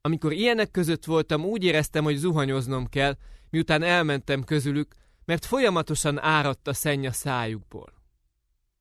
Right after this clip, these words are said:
Azt vallják, hogy ismerik az Istent, de cselekedeteikkel tagadják, mert utálatosak és engedetlenek,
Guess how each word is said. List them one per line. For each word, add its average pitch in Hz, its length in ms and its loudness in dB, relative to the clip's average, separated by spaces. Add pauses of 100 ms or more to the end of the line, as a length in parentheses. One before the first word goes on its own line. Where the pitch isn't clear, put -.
(1400)
Azt 220 280 2
vallják, 202 400 6
hogy 196 120 2
ismerik 170 480 0
az 147 140 2
Istent, 165 520 0 (120)
de 147 160 0
cselekedeteikkel 185 1040 4
tagadják, 147 760 2 (300)
mert 190 240 2
utálatosak 208 800 2
és 175 160 0
engedetlenek, 139 920 -2